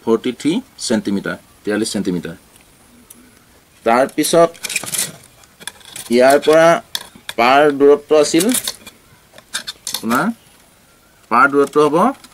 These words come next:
থাৰ্টি নাইন পইণ্ট হাফ চেণ্টিমিটাৰ, থাৰ্টি নাইন পইণ্ট হাফ চেণ্টিমিটাৰ। তাৰপিছত ইয়াৰ পৰাই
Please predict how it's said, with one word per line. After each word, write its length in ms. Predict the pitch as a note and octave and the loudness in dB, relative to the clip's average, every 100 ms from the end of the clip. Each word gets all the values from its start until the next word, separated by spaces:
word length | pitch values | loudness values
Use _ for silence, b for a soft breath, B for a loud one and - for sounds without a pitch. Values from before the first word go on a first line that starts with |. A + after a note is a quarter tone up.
| _ | _
থাৰ্টি 300 | B2+ B2 B2+ D#3 C3 | 0 0 0 -2 2
নাইন 160 | B2+ C#3 C3 | 2 0 -2
পইণ্ট 220 | C3+ D#3 G3+ _ - G2 | -2 -2 -4 _ -14 -2
হাফ 200 | A2+ G#2+ - - _ _ _ _ _ _ _ _ _ _ _ - | 0 0 -2 -20 _ _ _ _ _ _ _ _ _ _ _ -2
চেণ্টিমিটাৰ, 460 | A#2 A#2 G#2 F2+ F2+ - | -2 0 -2 -4 -8 -2
থাৰ্টি 220 | G#2 G#2+ A#2 | -2 -2 -2
নাইন 120 | A2 A2 | -2 -4
পইণ্ট 140 | B2 | -6
হাফ 120 | G#2+ G2+ | -6 -8
চেণ্টিমিটাৰ। 460 | G#2+ G2 F#2+ - - _ _ b b b - | -8 -6 -6 -6 -12 _ _ b b b -6
তাৰপিছত 640 | A2 A#2 C#3 B2+ C#3 C#3 C#3 _ _ _ - - _ _ - _ _ - | 0 0 -2 -6 0 0 0 _ _ _ -20 -20 _ _ -20 _ _ -6
ইয়াৰ 200 | A#2 C3+ C3+ | 0 0 0
পৰাই 260 | D3 D3 | 2 2